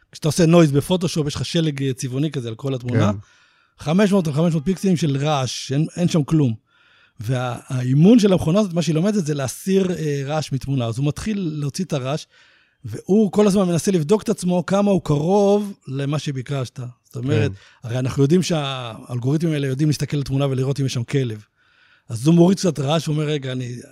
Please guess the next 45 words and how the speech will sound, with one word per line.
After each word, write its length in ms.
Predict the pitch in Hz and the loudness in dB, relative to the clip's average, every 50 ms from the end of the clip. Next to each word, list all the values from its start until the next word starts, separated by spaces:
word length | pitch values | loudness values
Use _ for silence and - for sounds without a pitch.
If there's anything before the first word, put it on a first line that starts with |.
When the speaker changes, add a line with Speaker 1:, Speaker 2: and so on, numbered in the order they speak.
| _ _ _ _ _ _ _ _ _ _ - | _ _ _ _ _ _ _ _ _ _ -8
Speaker 1:
אני 160 | 123 120 120 120 | -4 -2 -2 -2
בכיוון 380 | 113 110 - 127 117 147 151 | -2 -2 -4 -4 -2 0 0
הנכון, 240 | 139 131 117 - 190 | 0 0 0 0 -2
התקדמתי 400 | 185 135 - 120 127 156 151 151 | -2 -2 -2 -2 -2 -2 -2 -2
לכיוון 280 | 139 - 139 135 147 131 | -4 -4 -4 -2 -2 -2
כלב, 320 | - 180 190 180 160 131 | -2 -2 -2 0 0 0
יופי." 300 | 135 147 143 - - 127 120 | 0 0 -2 -2 -6 -10 -12
אז 120 | 120 123 123 | -12 -12 -10
אני, 80 | 117 | -10
הוא 300 | 127 - 135 135 147 143 | -8 -8 -6 -4 -4 -2
ממשיך 300 | 139 131 - 254 254 202 | -2 0 0 0 0 2
לשם, 220 | 196 165 - 160 143 | 0 -2 0 -2 -2
ממשיך, 240 | 135 120 170 196 - _ _ - - - - - _ _ - | -2 -2 -2 -4 -6 _ _ -20 -20 -20 -20 -20 _ _ -6
ואז 160 | 113 135 185 | -2 0 0
כשאתה 240 | - 175 151 - 139 | 0 0 0 0 0
מסתכל 400 | 131 127 - 147 127 - 190 196 | 0 0 -2 -4 -4 -2 -2 0
על 100 | 196 175 | 0 0
דבר 240 | 139 139 135 165 180 | -2 -2 -2 -2 -2
הזה 120 | 180 160 139 | -2 -2 -4
שהוא 180 | - 139 131 | -4 -4 -4
קורה 260 | - - 127 127 160 165 | -4 -4 -4 -4 -4 -4
בחי, 360 | 151 160 - - 269 262 196 | -4 -4 -2 0 0 0 0
אתה 140 | - - 160 | 0 0 0
רואה 180 | 160 202 214 202 180 160 | 0 2 0 0 -2 -4
באמת 320 | 151 135 147 165 214 233 247 | -6 -4 -2 -2 -2 -2 -4
את 120 | 196 - | -4 -6
השלג 440 | 170 - - 254 294 302 269 185 175 | -6 -6 -4 -2 -2 -2 -2 -4 -4
הזה, 260 | 147 143 160 156 170 180 - _ _ _ _ _ _ _ _ - | -6 -6 -4 -6 -6 -8 -10 _ _ _ _ _ _ _ _ -4
פתאום 320 | 139 131 - - 262 254 | -4 -4 0 0 0 0
שם, 180 | - 247 233 214 208 214 208 208 202 196 | 2 2 2 2 2 2 2 2 2 0
מ-, 60 | 175 170 156 156 - 156 165 160 165 165 160 | 0 -2 -4 -6 -8 -8 -6 -4 -4 -2 -2
מ-, 400 | 165 170 170 180 226 247 175 165 180 | -2 -2 -4 -6 -6 -6 -4 -2 -2
משום 240 | - - 269 294 | 0 2 2 2
מקום, 460 | 277 - - 311 302 220 180 180 160 165 | 2 2 2 2 4 4 4 2 0 -2
מתחיל 220 | - - - 277 | -2 -2 -2 -2
להופיע 260 | 240 202 - 254 254 | -2 -2 -2 -2 -4
שם 200 | 185 - 208 196 | -2 -2 -2 -2
איזה 400 | 190 170 170 180 170 165 165 160 147 - | -2 -2 -4 -4 -4 -4 -4 -4 -4 -2
כלב 260 | - 208 196 175 160 | -2 0 0 0 0
מטושטש 400 | 170 143 156 - - 190 185 - | -2 -4 -6 -4 -2 -2 -2 -2
כזה, 420 | - 160 139 123 131 147 170 196 | -2 -4 -6 -4 -4 -4 -4 -4
והוא 200 | 185 175 170 170 160 | -4 -4 -4 -4 -4
מתחדד 440 | 160 165 139 - 139 147 175 196 170 | -4 -4 -4 -4 -4 -2 -2 -2 -2
ומתחדד 380 | 175 160 156 - 156 147 170 175 | -2 -4 -4 -4 -4 -4 -4 -4
ומתחדד, 480 | 160 143 - 135 127 123 147 165 196 | -4 -4 -6 -8 -8 -6 -4 -4 -4